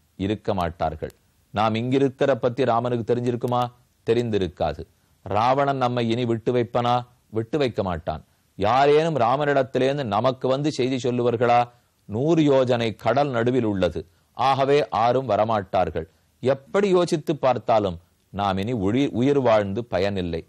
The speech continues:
ஆகவே நம்முடைய பின்னல் முடிச்சால் மரக்கிளையில் சுருக்கு போட்டு கொள்ளுவோம்.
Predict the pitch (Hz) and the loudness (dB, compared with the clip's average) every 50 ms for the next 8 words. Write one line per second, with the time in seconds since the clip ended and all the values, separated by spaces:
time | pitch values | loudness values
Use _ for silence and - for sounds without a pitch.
0 | _ _ _ _ _ _ - 117 120 117 127 117 110 101 110 - _ _ _ _ | _ _ _ _ _ _ -6 -6 -4 -4 -2 -2 -2 -2 -2 -8 _ _ _ _
1 | _ _ 107 110 110 110 110 104 104 98 95 - _ 147 151 165 165 165 160 151 | _ _ -4 -2 0 2 2 2 2 2 0 -2 _ -4 -4 -2 0 0 0 0
2 | 123 107 107 110 117 110 - - - 113 101 101 104 - - _ _ _ _ 92 | 0 -2 0 0 -2 -4 -4 -2 0 0 2 2 0 -4 -12 _ _ _ _ -6
3 | 98 107 120 143 160 139 - _ - 143 131 131 123 120 117 104 - - 139 156 | -2 0 0 0 -2 -4 -4 _ -2 0 0 2 0 0 -2 -2 -2 -2 0 0
4 | 160 156 - - 151 127 - - 123 120 110 - 135 123 - 120 117 123 123 123 | 0 -2 -2 -4 -4 -4 0 0 0 0 0 -4 -8 -4 -2 0 2 4 4 4
5 | 123 113 85 | 4 2 2